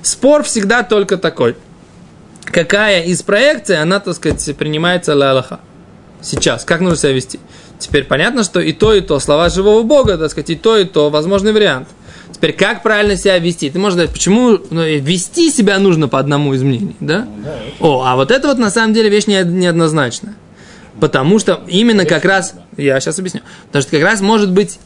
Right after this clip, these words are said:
Speaker 1: именно в вот этой вот многогранности и есть,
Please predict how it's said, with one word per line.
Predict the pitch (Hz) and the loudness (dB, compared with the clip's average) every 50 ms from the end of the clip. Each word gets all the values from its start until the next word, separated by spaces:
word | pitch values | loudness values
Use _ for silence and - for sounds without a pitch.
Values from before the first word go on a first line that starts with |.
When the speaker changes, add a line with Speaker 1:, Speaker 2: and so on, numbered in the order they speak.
| - - | -10 -4
Speaker 1:
именно | 214 240 254 247 226 208 185 156 143 135 | -2 0 0 2 2 2 2 0 0 -2
в | 127 135 135 151 156 147 | -2 -4 -2 -2 0 0
вот | 151 143 139 | 0 0 0
этой | 202 208 - 202 | 0 0 2 0
вот | 185 185 165 | 0 0 2
многогранности | 165 170 175 180 165 185 180 175 165 175 208 233 277 302 277 240 220 185 170 - - - - 180 156 127 107 - - - - - - - - | 2 2 4 4 2 2 0 2 2 2 2 2 0 0 2 2 2 0 0 -2 -6 -4 -2 0 0 0 -2 -8 -20 -20 -20 -20 -20 -20 -14
и | - 156 | -8 -6
есть, | 156 160 156 165 185 202 226 226 214 - - - | -4 -2 -2 0 2 2 2 2 0 -4 -12 -18